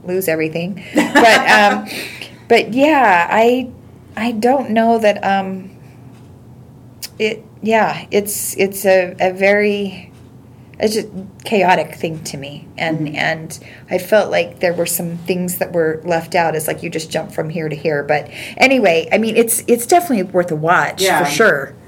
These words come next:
Speaker 2: Yeah, you should
Speaker 1: You know,
Speaker 2: watch it.
Speaker 1: I, I thought, I thought it was good enough to watch. So
Speaker 2: Mm-hmm.
Speaker 1: I, I
Speaker 2: It definitely
Speaker 1: definitely,
Speaker 2: made
Speaker 1: but
Speaker 2: me
Speaker 1: I would
Speaker 2: think
Speaker 1: say
Speaker 2: about
Speaker 1: three wine corks for me.
Speaker 2: Okay. It definitely made me think about the whole aspect of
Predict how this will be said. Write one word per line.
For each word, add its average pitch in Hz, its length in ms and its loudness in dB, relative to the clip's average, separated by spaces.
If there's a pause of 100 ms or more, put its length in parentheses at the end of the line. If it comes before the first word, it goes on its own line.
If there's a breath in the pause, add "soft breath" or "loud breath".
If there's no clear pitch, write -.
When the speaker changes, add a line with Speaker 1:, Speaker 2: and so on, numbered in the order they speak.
(120)
Speaker 2:
Yeah, 170 140 -10
you 175 80 -6
should - 120 -8
Speaker 1:
You 208 80 6
know, 196 300 4
Speaker 2:
watch 233 120 -6
it. - 220 -18
Speaker 1:
I, 214 280 4 (160)
I 247 40 2
thought, 262 380 2
I 202 100 2
thought 208 200 4
it 190 80 0
was 180 160 -2
good 202 160 2
enough 180 220 -4
to 175 100 -8
watch. 160 400 -6
So 156 480 -2
Speaker 2:
Mm-hmm. 156 240 -4
Speaker 1:
I, 190 60 2 (220)
I - 160 -2
Speaker 2:
It 175 60 -2
definitely 190 360 0
Speaker 1:
definitely, 190 100 0
Speaker 2:
made 180 140 -2
Speaker 1:
but 214 80 6
Speaker 2:
me 233 80 8
Speaker 1:
I 247 40 6
would 247 100 4
Speaker 2:
think - 100 2
Speaker 1:
say 208 140 4
Speaker 2:
about 143 180 -2
Speaker 1:
three 180 260 0
wine 151 460 -4
corks - 420 -8
for - 160 -6
me. - 340 -14
Speaker 2:
Okay. 131 300 -10 (380)
It 175 80 -10
definitely 240 320 0
made 175 120 -2
me - 40 -6
think 170 160 -4
about 151 280 0
the 156 60 0
whole 147 200 -4
aspect 135 580 -6
of 135 240 -4